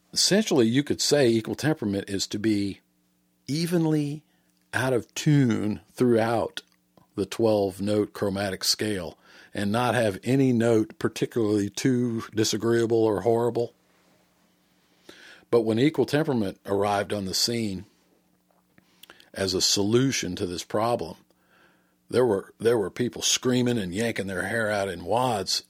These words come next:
uh, that this was an affront to the gods, and we can't do this. And there's still a little bit of that going on, but I think it's pretty much been settled.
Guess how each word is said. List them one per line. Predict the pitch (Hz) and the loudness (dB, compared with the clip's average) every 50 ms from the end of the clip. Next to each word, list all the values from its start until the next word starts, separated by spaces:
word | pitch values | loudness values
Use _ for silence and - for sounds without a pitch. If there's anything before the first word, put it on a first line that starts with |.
| - - | -12 -10
uh, | - 90 85 - _ _ _ - | -10 -8 -10 -12 _ _ _ -18
that | 85 87 - - - - | -12 -10 -10 -10 -10 -12
this | - 98 107 107 - | -10 -8 -8 -6 -6
was | 90 87 85 | -6 -6 -6
an | 92 90 90 | -6 -6 -8
affront | - - - - - 131 - 107 - | -8 -10 -6 -2 0 0 0 0 -2
to | - 120 | -4 -2
the | 113 120 | -2 -2
gods, | 113 101 107 120 127 95 87 92 - 85 78 - - - | 0 2 2 2 2 2 0 -4 -8 -10 -8 -8 -8 -8
and | - 90 85 80 - - - - - - - - - _ _ _ _ _ _ _ | -8 -10 -12 -14 -16 -20 -20 -20 -20 -20 -20 -20 -20 _ _ _ _ _ _ _
we | - 107 | -6 -4
can't | 107 - 131 113 101 92 | -2 0 0 0 0 0
do | - - | -2 -4
this. | - - - - - - - - _ _ _ _ _ _ _ _ _ _ _ _ _ _ _ _ _ _ _ _ _ _ _ _ _ _ _ _ - | -4 -6 -10 -12 -14 -14 -14 -16 _ _ _ _ _ _ _ _ _ _ _ _ _ _ _ _ _ _ _ _ _ _ _ _ _ _ _ _ -8
And | - 110 | -4 0
there's | 123 139 135 | 0 2 2
still | - - - 156 147 | 2 4 4 6 6
a | |
little | 107 95 120 139 127 | 6 6 4 2 2
bit | 95 90 85 | 0 -2 -4
of | 85 | -4
that | 87 95 - - | -4 -6 -4 -4
going | 98 92 90 | -4 -4 -4
on, | 95 98 107 | -4 -4 -2
but | 107 107 | 0 0
I | 110 110 | 0 0
think | 117 131 123 | 0 0 0
it's | 117 107 - - - _ - | 0 -2 -4 -8 -16 _ -4
pretty | - 117 117 113 | -2 0 0 2
much | 110 104 98 - | 0 0 -2 -4
been | - 107 95 95 | -6 -6 -2 0
settled. | - - 110 110 101 98 95 - | 0 0 0 0 -2 -4 -6 -8